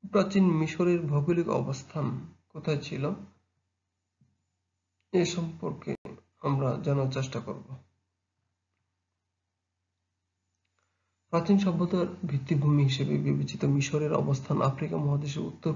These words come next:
পূর্ব দিকে। দেশটির উত্তরে ভূমধ্যসাগর এবং দক্ষিণে বর্তমান সুদান রাষ্ট্র অবস্থিত। এর পূর্ব দিকে লোহিত সাগর এবং পূর্ব উত্তরে রয়েছে আরব মরুভূমি ও পশ্চিম দিকে বর্তমান লিবিয়া।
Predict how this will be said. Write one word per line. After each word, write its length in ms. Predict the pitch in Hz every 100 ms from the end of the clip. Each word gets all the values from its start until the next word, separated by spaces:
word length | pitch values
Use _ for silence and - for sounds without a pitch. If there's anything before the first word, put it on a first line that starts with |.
| -
পূর্ব 240 | 82 -
দিকে। 340 | 65 65 - - - _ _ _ _ _ _ _
দেশটির 360 | 160 139 175 165
উত্তরে 360 | 160 - 165 160
ভূমধ্যসাগর 720 | 135 139 143 156 147 143 151
এবং 280 | 147 139 139
দক্ষিণে 540 | 147 143 - 143 156 -
বর্তমান 460 | - 135 151 143 139
সুদান 580 | 135 - 151 147 147 143
রাষ্ট্র 360 | 143 135 -
অবস্থিত। 540 | 139 135 131 160 156 170 - - _ _ _ _ _ _ _ _ _ _ -
এর 240 | 175 156
পূর্ব 280 | 180 180 185
দিকে 280 | 180 165 175
লোহিত 320 | 156 139 139
সাগর 320 | 147 151 151
এবং 420 | 147 139 139 135 -
পূর্ব 280 | 156 160 160
উত্তরে 600 | - - - - 160 160
রয়েছে 440 | 151 135 135 165 -
আরব 220 | 156 151 147
মরুভূমি 600 | 147 147 143 143 156 151
ও 120 | 139 131
পশ্চিম 440 | 147 - - 175
দিকে 360 | 151 143 143 143 - - _ _ _ _ _ -
বর্তমান 800 | 156 143 139 143 143 139 156 151
লিবিয়া। 500 | 147 143 139 143 139